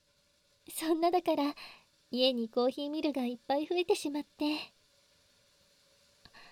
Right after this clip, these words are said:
申し訳ありません。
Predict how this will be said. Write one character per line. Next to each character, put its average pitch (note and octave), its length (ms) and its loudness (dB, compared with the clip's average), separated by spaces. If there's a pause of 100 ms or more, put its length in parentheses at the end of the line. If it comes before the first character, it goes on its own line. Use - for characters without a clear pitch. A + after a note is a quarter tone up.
(960)
申 C#4 280 -4
し - 140 0
訳 D#4+ 240 2
あ E4 40 4
り D#4+ 100 0
ま E4+ 100 2
せ F4+ 220 2
ん。 - 60 -2